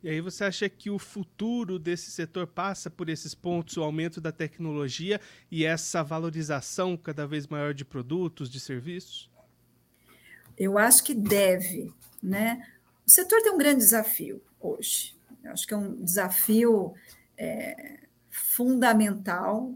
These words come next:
Speaker 2: que é as melhorias na área de comercialização. A gente tem mais desafios hoje, ah, no pós-porteira, não que não há no porteira, mas a gente avançou muito mais na, na agronomia, na produção agrícola, na inovação tecnológica,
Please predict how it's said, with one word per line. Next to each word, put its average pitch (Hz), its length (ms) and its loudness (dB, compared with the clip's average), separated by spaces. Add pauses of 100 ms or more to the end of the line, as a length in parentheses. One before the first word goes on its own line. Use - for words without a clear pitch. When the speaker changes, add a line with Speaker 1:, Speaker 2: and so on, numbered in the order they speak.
(120)
Speaker 2:
que 294 240 -2
é 214 40 4
as 214 160 6
melhorias 226 520 0
na 220 100 -2
área 208 140 0
de 208 140 -6
comercialização. 208 1120 4
A 240 80 -8
gente 220 280 -2
tem 277 120 -2
mais 285 240 4
desafios 277 580 0
hoje, 196 460 2 (640)
ah, - 140 -6
no 214 260 0
pós-porteira, 240 1080 4
não 190 240 -4
que 202 120 -2
não 214 200 2
há 196 160 0
no 196 80 -4
porteira, 208 560 0
mas 202 200 0
a 208 40 -2
gente 220 160 -4
avançou 254 380 2
muito 330 320 -2
mais 220 500 6 (1000)
na, 208 380 4
na 214 220 4
agronomia, 220 840 4
na 233 100 2
produção 220 540 -2
agrícola, 226 680 0
na 214 120 2
inovação 208 500 0
tecnológica, 196 1120 -6